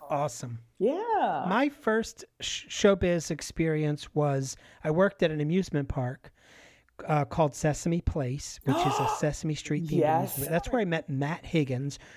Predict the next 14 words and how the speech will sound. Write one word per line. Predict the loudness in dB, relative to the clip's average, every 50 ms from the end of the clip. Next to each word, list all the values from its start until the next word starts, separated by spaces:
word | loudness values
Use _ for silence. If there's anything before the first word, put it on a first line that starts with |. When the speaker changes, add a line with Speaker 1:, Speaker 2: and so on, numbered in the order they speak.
| -20 -6 0
Speaker 1:
who's | 0 0 2 2 0
in | -2 -2
Centralia, | -2 0 0 0 0 0 -2 0 0 2 2 2 0 0 0 0 0 -2 -4 -6 _ _ _ -20 -20 -20 _ _ -4 -2
and | 0 2 2 0 -2 -2
I've | 0 0 0 0 0
known | -2 -2 -2 0 -2
Matt | -2 -2 -2 -2
Higgins | -2 -2 0 -2 -2 -2 -4
since | -6 -8 -6 -4
nineteen | -4 -4 -4 -4 -4 -2 0 0
eighty-eight. | 0 0 0 0 -2 -2 -2 -4 -4 -8 -10 _ -20 -20 -20 -20 -20 _ _ _ _ _ _ -8
Lifelong | -2 0 2 2 2 2 4 4 4 2
friend, | 2 2 2 2 2 2 0 0
but | 0 0 0 0